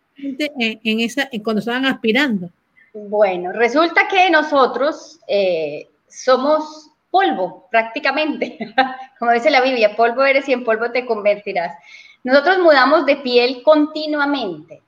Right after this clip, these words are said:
Speaker 2: constantemente, y el ochenta por ciento del polvo que vemos en nuestra casa y en nuestra superficie es nuestra misma piel. Nosotros mudamos de piel, nuestra piel cambia. Y esa piel muerta se convierte en polvo mezclado con otras partículas, obviamente, entre virus, bacterias o esporas de hongo,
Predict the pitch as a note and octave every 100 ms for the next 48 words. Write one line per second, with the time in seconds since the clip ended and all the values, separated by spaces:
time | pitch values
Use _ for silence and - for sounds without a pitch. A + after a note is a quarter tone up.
0 | _ _ _ - D4+ D4+ D4+ D#4 D#4 D#4
1 | C4 A3 G#3+ G#3 C#4 D4+ D4+ C#4 - C4+
2 | E4 E4+ F#4+ F#4 - E4+ D#4+ E4 D#4 -
3 | D4 D4+ C4+ C#4 C#4+ B3 A#3 C#4 D#4+ C#4+
4 | A#3+ A#3 G#3+ G#3 G3 D#4 D#4 B3+ A3+ G#3+
5 | G#3+ B3 B3+ F4 E4+ C#4+ D#4 - B3 B3+
6 | B3+ B3 A3 G3+ B3 A4+ D#4+ - - _
7 | - - - A#3+ A#3+ C#4 C#4 C4 F#4 C#4+
8 | A#3 A#3+ G#3 G3+ G3+ G#3 G3+ G#3+ G#3+ -
9 | C#4+ C#4 G3 D#3+ - _ _ _ _ _
10 | C#4+ D#4+ F4 F#4 - A#3+ A#3+ C4+ E4 F4+
11 | F4+ C4+ B3 D4 D4 - G#3 G3 F#3+ A#3+
12 | C#4 C#4+ C4+ C4 D#4 E4 D#4+ D4+ - C4+
13 | B3+ D#4 D#4+ A#3 B3 C4 C4+ C4+ C#4 C4
14 | D4 D4+ B3+ A#3+ A#3+ A#3 A#3+ D4+ D4+ D4
15 | C4 A3+ A3+ A#3 A3 A#3 A3 G#3+ A3+ A3
16 | - A#3 - A#3+ G#3+ G#3 G#3+ G#3+ A3 G#3+
17 | G#3+ G#3+